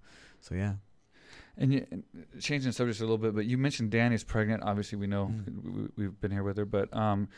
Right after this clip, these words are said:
Speaker 2: so what's that like, man? Becoming a father and, and knowing you have a baby on the way, and how is that changing anything in, in your life and career?
Speaker 1: Man, I, that's, for me, it's, uh, it's all exciting.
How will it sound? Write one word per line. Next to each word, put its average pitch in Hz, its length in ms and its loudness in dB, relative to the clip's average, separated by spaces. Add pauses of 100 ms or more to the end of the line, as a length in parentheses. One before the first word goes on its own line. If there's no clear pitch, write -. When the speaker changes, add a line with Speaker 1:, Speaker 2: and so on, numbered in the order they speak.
(100)
Speaker 2:
so 127 120 0
what's 123 200 4
that 170 160 4
like, 95 220 4
man? 95 480 2
Becoming 113 320 2
a 92 40 0
father 113 440 4
and, 98 200 2
and 95 220 2
knowing 104 240 4
you 101 80 2
have 98 80 2
a 92 60 0
baby 101 260 2
on 104 140 2
the 101 60 2
way, 107 240 4
and 92 220 0 (640)
how 127 200 4
is 120 60 6
that 117 160 4
changing 101 680 2
anything 90 460 0 (220)
in, 95 100 0
in 95 180 0
your 95 140 0
life 95 240 2
and 95 80 -6
career? 92 320 0 (400)
Speaker 1:
Man, 113 220 2
I, 107 100 -2
that's, 113 400 -2 (540)
for - 180 0
me, 131 240 4
it's, 107 340 -4
uh, 87 320 0
it's 92 400 -6
all 107 140 2
exciting. 92 480 -2